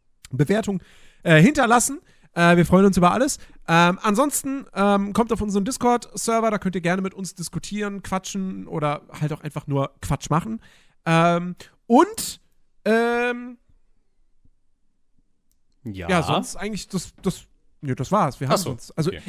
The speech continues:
Speaker 1: ich, ich könnte jetzt halt nur noch mal auf natürlich den Fantastischen, die Schöne und der Nerd hinweisen. Ähm, und wie gesagt, äh, haltet, äh, ich, ich halte euch auf jeden Fall am Laufen, auf dem Laufenden, wenn irgendwann das, ähm,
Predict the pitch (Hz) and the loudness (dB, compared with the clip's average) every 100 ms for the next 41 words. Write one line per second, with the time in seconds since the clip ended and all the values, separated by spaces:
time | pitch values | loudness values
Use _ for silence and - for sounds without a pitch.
0 | 226 202 - 208 208 214 202 170 175 - | -2 -2 -2 -2 0 0 -2 2 2 4
1 | 165 160 139 143 143 135 131 123 135 131 | 4 4 2 2 2 2 -4 -6 -8 -8
2 | 123 139 123 131 135 135 139 - 123 113 | -8 -8 -8 -4 -2 -2 -4 -6 -10 -4
3 | 139 127 131 123 143 180 147 107 110 110 | -2 -2 -6 -6 -2 -2 -4 -6 -6 -6
4 | 156 - - - - 143 147 151 151 165 | -8 -12 -20 -20 -6 -2 0 0 -2 -2
5 | 277 294 254 240 254 - 202 214 190 196 | 0 2 4 4 2 -2 -2 0 2 2
6 | 262 - - 196 196 196 170 214 185 220 | 0 -12 -8 -2 -2 -2 -8 -4 4 4
7 | 233 214 180 180 208 190 185 180 170 190 | 4 -2 -6 -6 -6 -4 -4 -4 -2 -4
8 | 208 220 196 - 170 202 214 190 180 185 | -4 -10 -14 -12 -8 -8 -10 -12 -12 -16
9 | - 196 180 170 170 160 - 156 151 143 | -10 -10 -8 -8 -8 -10 -10 -6 -4 -6